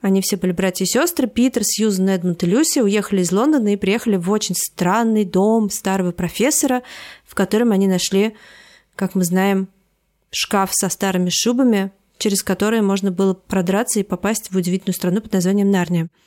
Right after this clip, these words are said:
И вот это ощущение чуда дети, которые попали в дом Льюиса, тоже испытывали. Например, а,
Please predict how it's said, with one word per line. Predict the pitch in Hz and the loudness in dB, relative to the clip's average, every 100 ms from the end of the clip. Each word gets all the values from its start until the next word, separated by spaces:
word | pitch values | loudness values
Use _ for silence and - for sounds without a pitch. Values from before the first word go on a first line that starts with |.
| _ _ _ _ _ - | _ _ _ _ _ -2
И | 196 | 0
вот | 202 | 0
это | 214 214 - | 2 2 2
ощущение | 196 202 - 214 208 196 180 | 0 0 0 2 2 0 0
чуда | - 262 277 190 | 0 2 2 2
дети, | 202 233 - 214 | 2 2 0 -2
которые | 202 196 202 | -2 -2 -2
попали | 196 190 202 190 | -2 -2 -2 -2
в | 185 | 0
дом | 190 190 | 0 2
Льюиса, | 180 202 269 - 185 | 0 2 0 -2 -4
тоже | - 208 240 | -2 0 2
испытывали. | 247 208 196 175 170 180 _ - - _ | 0 0 0 -2 -2 -4 _ -20 -20 _
Например, | 196 185 185 226 285 | 0 2 2 2 2
а, | 247 220 202 196 | 2 2 2 0